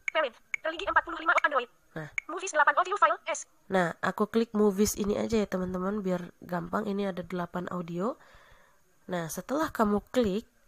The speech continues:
Speaker 2: ini tuh, kamu scroll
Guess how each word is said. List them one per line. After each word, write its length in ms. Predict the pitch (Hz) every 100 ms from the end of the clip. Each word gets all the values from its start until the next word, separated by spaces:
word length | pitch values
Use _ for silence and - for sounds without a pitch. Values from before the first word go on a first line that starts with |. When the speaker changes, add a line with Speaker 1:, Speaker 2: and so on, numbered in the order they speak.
| _ _ _ _ _
Speaker 2:
ini 240 | 202 196 190
tuh, 320 | - 190 269 - _ _ _ _ _ _ _
kamu 640 | - 196 208 247 277 285 -
scroll 480 | - 220 - 220